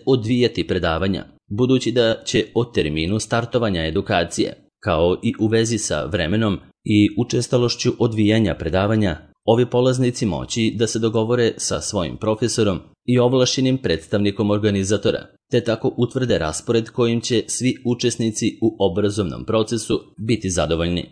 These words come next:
Prema malo drugačijim pravilima, sprovodi se grupna obuka i kurs o veštini uspostavljanja kvalitetnih relacija u poslovanju,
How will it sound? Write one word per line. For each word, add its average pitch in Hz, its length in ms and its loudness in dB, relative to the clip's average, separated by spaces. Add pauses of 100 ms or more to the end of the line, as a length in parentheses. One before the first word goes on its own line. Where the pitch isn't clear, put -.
(200)
Prema 104 440 2
malo 120 280 0
drugačijim 113 540 2
pravilima, 85 560 0 (360)
sprovodi 123 360 0
se 123 180 -2
grupna 117 600 -2
obuka 104 400 2
i 104 120 2
kurs 107 280 2 (360)
o 104 300 4
veštini 123 520 2
uspostavljanja 120 920 -2
kvalitetnih 107 720 0
relacija 107 640 0
u 120 140 0
poslovanju, 87 640 -2